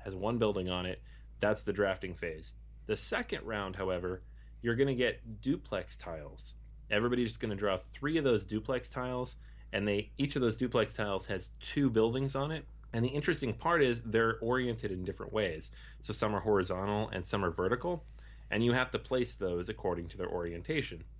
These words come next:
Um, you're only gonna get three when you draft, though. You have to pick two of those three, and you have to play them. Uh, there's no drafting there. So when,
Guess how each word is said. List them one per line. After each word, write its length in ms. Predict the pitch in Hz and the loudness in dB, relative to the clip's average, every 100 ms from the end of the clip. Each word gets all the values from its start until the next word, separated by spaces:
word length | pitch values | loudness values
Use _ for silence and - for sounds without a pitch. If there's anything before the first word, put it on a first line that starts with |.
| - - - - - | -18 -18 -18 -8 -2
Um, 220 | 98 - | 0 2
you're 140 | 131 | 2
only 160 | 196 208 | 4 4
gonna 100 | 151 | 2
get 180 | 113 - | -2 -6
three 300 | - 165 214 | -8 -6 -2
when 160 | 147 107 | -2 -2
you 60 | 95 | -2
draft, 400 | 127 175 - - | -2 -2 -4 -2
though. 300 | 98 95 92 | 0 2 2
You 160 | 104 120 | 0 -2
have 80 | |
to 80 | 123 | -2
pick 280 | - 147 - | -4 -4 -2
two 220 | - 139 | 2 4
of 80 | 131 | 6
those 220 | 107 90 | 4 0
three, 460 | - 156 127 87 - - - - - | -2 2 4 4 -2 -14 -18 -12 -4
and 160 | 98 | 0
you 100 | 95 | 2
have 160 | 139 156 | 2 0
to 60 | |
play 260 | - 135 131 | 0 4 4
them. 200 | 73 143 - - - - - | 2 -8 -14 -18 -18 -16 -6
Uh, 220 | 90 90 | -2 0
there's 140 | 92 110 | 2 4
no 120 | 123 | 4
drafting 420 | 110 117 - 87 | 4 2 0 -6
there. 220 | 80 80 - - - - | -8 -10 -14 -18 -18 -18
So 580 | - - 104 98 95 95 - - - | -6 2 6 6 4 0 -10 -16 -10
when, 680 | 98 107 107 107 107 104 | 0 4 4 2 0 -4